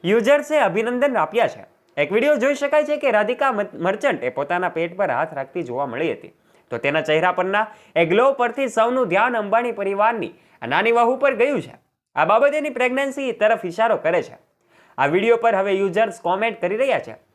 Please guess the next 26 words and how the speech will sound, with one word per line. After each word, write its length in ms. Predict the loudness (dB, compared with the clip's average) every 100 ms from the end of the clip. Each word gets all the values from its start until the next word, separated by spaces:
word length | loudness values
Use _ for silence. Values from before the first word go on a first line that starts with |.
| _ -4
એક 200 | -2 -2
યુઝરે 320 | 0 0 2
લખ્યું 320 | 0 0 0
હતું 420 | 2 0 0 -8 _
કે 60 | -2
હવે 300 | 0 2 2
વધુ 300 | 2 2 2
એક 180 | 2 0
પ્રસંગની 420 | -2 -2 -2 -2
તૈયારી 420 | -2 0 2 0
શરૂ 240 | 0 -2
કરી 220 | -2 -2 -4
દો, 160 | -6 -12 _ _ _ -10
તો 80 |
બીજાએ 340 | -4 2 2 4
કહ્યું, 340 | 2 0 -2 -8 _ _ -4
"બે 220 | 2 2
મહિનામાં 440 | 2 0 2 2 0
ગુડ 160 | 0
ન્યૂઝ 200 | 0 2
આવી 160 | 2 2
ગયા." 180 | 0 -2 -10 _ _ _ _ _ _ _ _
દોસ્તો, 340 | -4 -4 0 2
આવી 280 | 4 4
અનેક 320 | 2 2 -2 -2
ચર્ચાઓ 500 | -4 0 2 2